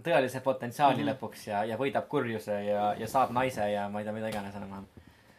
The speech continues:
Speaker 1: Et, äh, et nojah, täpselt, me oleme seda lugu kuulnud nagu must miljon korda ju lihtsalt. Et kas meil on vaja seda kuulda nüüd jälle nagu Elder Scrollsi kontekstis või? Ma ei tea, mulle tundub see päris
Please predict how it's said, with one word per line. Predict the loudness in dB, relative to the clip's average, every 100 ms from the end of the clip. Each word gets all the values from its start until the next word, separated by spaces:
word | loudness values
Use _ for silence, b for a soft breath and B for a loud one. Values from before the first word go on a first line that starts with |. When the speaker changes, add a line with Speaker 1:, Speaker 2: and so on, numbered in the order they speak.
| B _ -8 -4
Speaker 1:
Et, | -4 -6 -2
äh, | 0 2 2
et | 2
nojah, | 4 4 4
täpselt, | 0 0 2
me |
oleme | 2 2
seda | 4 4
lugu | 4 0 -2
kuulnud | -2 -2 -2 -4
nagu | -4 -2 -6 -10 -8
must | -4 -4 -4
miljon | -2 0 -2 2
korda | 2 2 -6
ju | -8
lihtsalt. | -12 -16 -16 -16
Et | -8
kas | -4
meil | 0
on | 4
vaja | 8 8
seda | 6 -4
kuulda | -4 -6 -4 -4
nüüd | -6 -10 -20 -20 -20 -2
jälle | 2 4 4 2
nagu | 0 -2 -4 -12 -20 -6
Elder | -4 -2 -4
Scrollsi | -2 -2 -2
kontekstis | -6 -6 -6 -10 -10
või? | -12 -14 b b 0
Ma |
ei | 0
tea, | 4
mulle | 4
tundub | 4 2 0
see | -6
päris | -4 0 0 -2 -10 -20